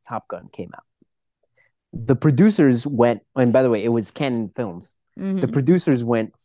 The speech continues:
Speaker 1: "Fuck, we, there's no way in hell we can compete with Top Gun."
Speaker 2: Yeah.
Speaker 1: They edited out fifty minutes of this movie.
Speaker 2: Five zero? Fifty?
Speaker 1: Five zero.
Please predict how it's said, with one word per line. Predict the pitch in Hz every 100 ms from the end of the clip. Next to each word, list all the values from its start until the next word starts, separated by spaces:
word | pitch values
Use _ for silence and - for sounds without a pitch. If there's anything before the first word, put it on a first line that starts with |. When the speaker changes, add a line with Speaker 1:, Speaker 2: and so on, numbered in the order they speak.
| _ -
Speaker 1:
"Fuck, | 101 - 120
we, | 113 123
there's | 139 120
no | 127 135 143
way | 147 143
in | 127
hell | 120 123 113
we | 120
can | 120
compete | 110 104 120 104
with | 104
Top | 117 113
Gun." | - 92 - _ _
Speaker 2:
Yeah. | - 175
Speaker 1:
They | 127 -
edited | 151 160 160 135
out | 113 107 - - -
fifty | 143 - 147
minutes | 131 117 107
of | 101
this | 101 -
movie. | 98 - - _ _ _ _
Speaker 2:
Five | 208 214 214
zero? | 185 185 214 339 427
Fifty? | - 190 202 -
Speaker 1:
Five | 131 127 143 143 143 -
zero. | 123 101 107 - -